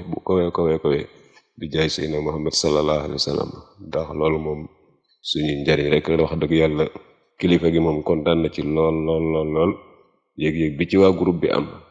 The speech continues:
ba jël seeni ñaq, feeñal ci seeni yéene daal, sëñ bi yëg na ko bu baax a baax a baax. Waaye itam def na ci ñaan bu baax nga,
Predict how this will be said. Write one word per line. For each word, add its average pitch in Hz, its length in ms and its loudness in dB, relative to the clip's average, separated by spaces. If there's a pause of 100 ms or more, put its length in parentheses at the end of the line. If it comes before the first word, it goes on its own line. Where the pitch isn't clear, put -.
(300)
ba 82 120 -4 (840)
jël 85 180 2
seeni 85 380 2
ñaq, 82 240 0 (640)
feeñal 98 480 2
ci 90 100 -6
seeni 82 340 2
yéene 76 200 0
daal, 69 200 -2 (520)
sëñ 80 280 -4
bi 78 80 -4
yëg 80 180 0
na 82 120 0
ko - 100 -6
bu 78 120 -4
baax 82 240 4
a - 80 0
baax 78 240 2
a 78 60 -2
baax. 64 240 -2 (460)
Waaye 73 200 -2
itam 78 280 -4
def 80 160 0
na 82 120 -4
ci 78 120 -8
ñaan 80 400 2
bu 73 100 -4
baax 78 240 2
nga, 78 160 -2